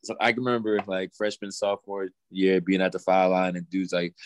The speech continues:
he can't shoot foul shots and shooting threes. And coach is like, "Not a shooter." So that's, that's what I mean by funny. Like, it's, uh,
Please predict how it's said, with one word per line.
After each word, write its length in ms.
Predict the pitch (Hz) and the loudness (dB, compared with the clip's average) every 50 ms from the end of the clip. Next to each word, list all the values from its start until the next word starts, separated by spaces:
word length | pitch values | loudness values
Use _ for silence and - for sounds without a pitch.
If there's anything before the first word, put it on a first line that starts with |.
| - - - - _ - | -18 -18 -18 -16 _ 0
he 100 | 107 104 | 0 0
can't 300 | - 123 120 120 120 120 | 4 4 4 4 4 4
shoot 160 | - 120 113 113 | 4 4 4 4
foul 240 | 120 113 117 117 | 6 4 6 4
shots 580 | 117 - - 117 113 113 113 113 110 110 - - | 4 4 2 4 4 4 4 2 2 -2 -4 -10
and 140 | 95 95 - | -12 -12 -10
shooting 320 | - - 113 110 104 98 - | -6 -4 -4 -4 -4 -4 -4
threes. 400 | - 107 110 113 110 110 110 101 | 0 2 4 4 6 4 4 2
And 100 | 104 98 - | 0 -4 -2
coach 220 | - 107 107 - | 0 0 0 0
is 80 | 107 98 | -2 0
like, 240 | 104 101 104 101 - _ _ _ _ _ _ - | 0 2 2 0 -2 _ _ _ _ _ _ -2
"Not 180 | 104 123 135 135 | 2 4 4 4
a 80 | 131 | 4
shooter." 640 | 123 - - 135 135 135 131 131 127 127 123 120 117 | 2 -2 -2 0 0 2 2 0 0 -2 -4 -4 -6
So 420 | - - 101 101 101 95 90 - _ _ - - - _ _ _ - | -8 -8 -8 -8 -8 -8 -10 -12 _ _ -20 -20 -20 _ _ _ -2
that's, 180 | 104 117 120 - | 0 0 0 2
that's 220 | 117 123 135 131 | 2 2 2 4
what 100 | 131 120 | 4 4
I 80 | 113 110 | 4 4
mean 160 | 107 107 104 | 4 2 0
by 140 | 101 98 98 | 2 0 0
funny. 340 | - - 98 95 92 95 92 | 0 -2 -2 -2 -2 -2 -2
Like, 160 | 92 92 92 | -2 0 -2
it's, 220 | 104 110 - - _ _ _ _ _ _ _ _ _ _ _ _ _ _ _ _ _ _ _ _ _ - - | -2 -4 -6 -10 _ _ _ _ _ _ _ _ _ _ _ _ _ _ _ _ _ _ _ _ _ -4 0
uh, 340 | 107 107 107 107 107 104 | 2 4 6 6 4 4